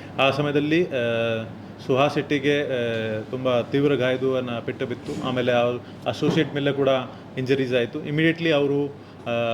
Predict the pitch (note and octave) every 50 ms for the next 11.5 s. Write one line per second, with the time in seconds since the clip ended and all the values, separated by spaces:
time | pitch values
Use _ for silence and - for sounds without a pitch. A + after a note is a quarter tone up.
0 | A2+ A2+ A2+ A2 A2+ A2 A2 - - - - - - B2+ C3 C#3 C#3 C#3+ C#3+ C3+
1 | C#3 C3+ D#3+ D3 C3 - - C3 B2+ C3 B2 C#3 C3+ - C#3 C3+ - A#2 A2+ A2+
2 | A#2 - - - - - - - - - - - - - - - - - - -
3 | - - - D3 D#3+ D#3 - - D#3 D3 C3+ - D#3 D3+ D#3+ D#3+ D#3+ D#3 D3+ D3
4 | - - D3 C#3+ C#3+ C#3 C3 C#3 C3+ D3 C3+ D3+ C#3+ D3 C3 C#3+ C#3 C3+ C#3+ C#3+
5 | C3+ C#3 C#3+ C#3+ C#3 C#3+ D3 C#3 C#3 C3+ C3 A#2+ - - C3 C3+ C3 C3 C3 B2+
6 | C3 C3+ A2+ C3 B2+ A2 C#3 C3+ C3+ C#3 B2+ A#2+ - C#3 B2+ - - D3 C3+ C3
7 | B2+ B2+ B2 C3 C3 C3+ C3+ C3 C3+ C#3 C#3 C3+ C#3+ C#3 C3+ C3+ B2+ - - -
8 | - - - A#2+ A#2+ A#2 A#2+ C3 C3+ C#3+ D3+ C3+ C3 B2+ - C#3 B2+ C#3+ C3+ B2+
9 | C#3+ C3 C3 C3 B2 A#2+ - C#3 C3+ C#3 C#3 C3+ B2+ B2+ C3 C3 B2+ B2 A#2+ A#2+
10 | A#2+ A#2+ A#2 G#2+ - - - - - - A#2+ A#2 A#2 C3 B2 D3 C#3 - C3 B2
11 | B2+ A#2 A#2+ A2+ A2 A#2+ - - - -